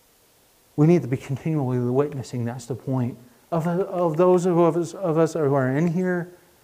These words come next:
we have to continue to be witnessing the grace, mercy, and love of God. Because you know what? The storm is coming. The storm is coming. I want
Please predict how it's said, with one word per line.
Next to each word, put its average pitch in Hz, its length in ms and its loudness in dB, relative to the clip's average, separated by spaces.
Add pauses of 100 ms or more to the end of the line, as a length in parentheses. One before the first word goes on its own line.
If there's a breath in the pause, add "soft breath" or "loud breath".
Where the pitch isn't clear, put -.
(180 soft breath)
we 160 100 2
have 156 220 -2
to 160 100 0
continue 190 500 0
to 156 80 -4
be 139 100 0
witnessing 165 640 -2 (320 loud breath)
the 151 80 0
grace, 160 480 4 (180)
mercy, 156 380 2
and 131 140 -2
love 147 180 0
of 110 140 -4
God. 107 400 -4 (2250)
Because 156 340 -2
you 180 80 -2
know 180 60 0
what? 185 180 0
The 151 60 -6
storm 190 360 0
is 120 120 -2
coming. 131 440 -2 (2000)
The 139 60 -6
storm 196 340 6
is 175 180 4
coming. 120 460 -2 (3750)
I 147 80 -2
want 156 340 0